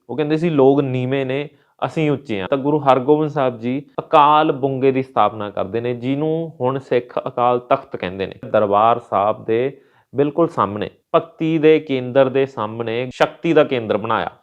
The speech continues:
ਤਾਂ ਗੁਰੂ ਹਰਗੋਬਿੰਦ ਸਾਹਿਬ ਜੀ ਨੇ ਹੁਕਮਨਾਮੇ ਭੇਜਣੇ ਸਟਾਰਟ ਕੀਤੇ, "ਮੈਨੂੰ ਮਾਇਆ ਭੇਂਟ ਨਾ ਕੀਤੀ ਜਾਵੇ, ਮੇਰੇ ਵਾਸਤੇ ਸ਼ਸਤਰ ਲੈ ਕੇ ਆਓ, ਘੋੜੇ ਲੈ ਕੇ ਆਓ ਵਧੀਆ ਨਸਲਾਂ ਦੇ, ਮੈਨੂੰ ਆਪਦੀ ਜਵਾਨੀ ਭੇਂਟ ਕਰੋ।" ਮਾਝੇ ਤੇ ਮਾਲਵੇ 'ਚੋਂ ਸੰਗਤ ਆਉਣੀ ਸਟਾਰਟ ਹੋ ਗਈ।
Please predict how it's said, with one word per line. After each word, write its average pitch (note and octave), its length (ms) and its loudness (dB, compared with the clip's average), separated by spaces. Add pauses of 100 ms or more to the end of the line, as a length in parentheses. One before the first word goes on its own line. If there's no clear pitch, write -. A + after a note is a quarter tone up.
(220)
ਤਾਂ D#3+ 80 2
ਗੁਰੂ E3 180 4
ਹਰਗੋਬਿੰਦ D#3 460 2
ਸਾਹਿਬ D#3 240 -2
ਜੀ D#3+ 100 -6
ਨੇ D#3+ 320 -4 (500)
ਹੁਕਮਨਾਮੇ D#3 540 2
ਭੇਜਣੇ B2+ 360 -2
ਸਟਾਰਟ G2 300 -4
ਕੀਤੇ, - 360 -12 (160)
"ਮੈਨੂੰ C3+ 240 -6
ਮਾਇਆ G#2+ 280 4
ਭੇਂਟ B2 300 -2
ਨਾ G2 100 -6
ਕੀਤੀ F#2 320 -10
ਜਾਵੇ, G1+ 240 -6 (500)
ਮੇਰੇ B2+ 160 2
ਵਾਸਤੇ C#3+ 320 2
ਸ਼ਸਤਰ C3+ 420 -2
ਲੈ A#2 140 4
ਕੇ G2+ 160 -2
ਆਓ, E2+ 140 0 (500)
ਘੋੜੇ D#3+ 220 8
ਲੈ C#3 160 6
ਕੇ B2 120 0
ਆਓ G#2+ 160 4
ਵਧੀਆ G#2 280 -2
ਨਸਲਾਂ G2 380 -8
ਦੇ, E2+ 120 -12 (420)
ਮੈਨੂੰ D3+ 320 2
ਆਪਦੀ D3+ 260 0
ਜਵਾਨੀ B2+ 500 2
ਭੇਂਟ C#3 280 0
ਕਰੋ।" - 260 -2 (520)
ਮਾਝੇ C3+ 300 4
ਤੇ E3+ 120 2
ਮਾਲਵੇ C3 480 4
'ਚੋਂ C#3+ 380 -6 (240)
ਸੰਗਤ C#3+ 460 2
ਆਉਣੀ C3 280 0
ਸਟਾਰਟ G#2+ 420 2
ਹੋ F2+ 120 -4
ਗਈ। E2 100 -10